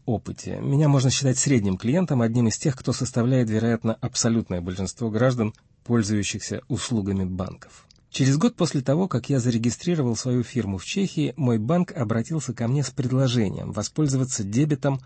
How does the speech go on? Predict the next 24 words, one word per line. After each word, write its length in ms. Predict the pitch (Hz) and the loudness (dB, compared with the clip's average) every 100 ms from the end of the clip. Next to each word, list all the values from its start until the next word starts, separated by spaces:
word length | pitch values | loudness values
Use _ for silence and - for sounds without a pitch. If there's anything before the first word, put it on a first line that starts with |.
| _ - | _ -8
в 140 | 110 | -2
рамках 420 | 120 120 131 117 | 0 0 0 -4
банковского 580 | 110 113 101 98 - 95 | 0 0 0 -6 -8 -6
счета 360 | - 127 123 104 | -4 -4 -4 -2
моей 260 | 101 104 | -2 -4
компании. 640 | 95 101 95 - - - - - - - | -6 -6 -8 -10 -14 -16 -20 -20 -18 0
Иными 320 | 135 156 127 | 4 6 4
словами, 480 | - 123 180 175 - - _ - | 2 2 4 4 0 -8 _ 0
мне 220 | 170 196 | 4 4
было 360 | 135 165 147 - | 4 4 4 2
разрешено 720 | 135 131 131 127 - 151 160 - _ _ | 2 4 2 0 2 2 2 0 _ _
уходить 560 | 147 - 143 160 131 - | 0 2 2 2 0 -2
в 220 | 117 117 | 0 6
минус 600 | 147 156 120 - - - | 8 8 6 4 -4 -8
на 220 | - 120 127 | -2 0 2
сумму 420 | 180 170 135 131 - _ - | 4 4 4 0 -10 _ -4
до 260 | 127 170 - | 2 2 2
шестидесяти 800 | - 131 - 190 170 - 139 131 | 2 2 2 0 2 0 -2 -4
тысяч 400 | - 135 147 - | -2 -4 -4 -6
крон. 380 | - 123 82 - - - - | 0 0 0 -6 -18 -20 -8
Тогда 260 | 135 151 202 | -6 -2 -2
это 160 | 156 | 0
равнялось 400 | 123 131 147 123 | 2 2 2 0
примерно 480 | - 120 127 127 110 | 0 0 0 2 0